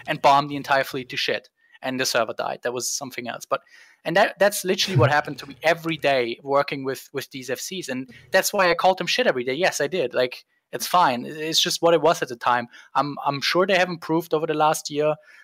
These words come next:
Speaker 1: Uh, maybe I'm being too much of a bitch on this one. Maybe I give them less credit than they deserve. I can't remember. It's a year ago and a lot of shit has happened. But
Speaker 2: Mm-hmm.
Speaker 1: from my perspective, when I think back to that war, it was just one,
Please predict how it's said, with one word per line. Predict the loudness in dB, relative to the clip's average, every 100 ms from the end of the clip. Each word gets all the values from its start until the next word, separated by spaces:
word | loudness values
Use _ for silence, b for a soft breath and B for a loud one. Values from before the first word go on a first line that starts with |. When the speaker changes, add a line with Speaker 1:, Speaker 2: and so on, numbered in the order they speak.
| B
Speaker 1:
Uh, | 2 2
maybe | 2 2 4
I'm | 2 0
being | -2 -2
too | -4 -4 0
much | 0 0
of | -2
a | -4 -10 -2
bitch | 0 2 0 -2
on | -4
this | -2 -2
one. | 0
Maybe | 0 -2 -4 -2 0
I | 0
give | 0 -2
them | -2
less | 0 0
credit | 0 0 0 -2
than | -2
they | -2
deserve. | -2 0 0 2
I | 0
can't | 0 -2 -2
remember. | -4 -2 -2 -2
It's | -4 -6
a |
year | -4 -2 -2
ago | 0 0 0
and | -2
a |
lot | -2
of | -2
shit | -2
has | -2
happened. | 0 -2 -2 -2
But | 0
Speaker 2:
Mm-hmm. | 2 0 -4 -8
Speaker 1:
from | -2 2
my | 4
perspective, | 2 -2 0 -2 -2 -2
when | 0
I | 0
think | -2 0
back | 0 0
to | -2
that | -4 -4
war, | -2 0 2 0 B B B
it | -2
was | 0
just | 0 -6 -10 -20 _
one, | -2 2 4 2 -6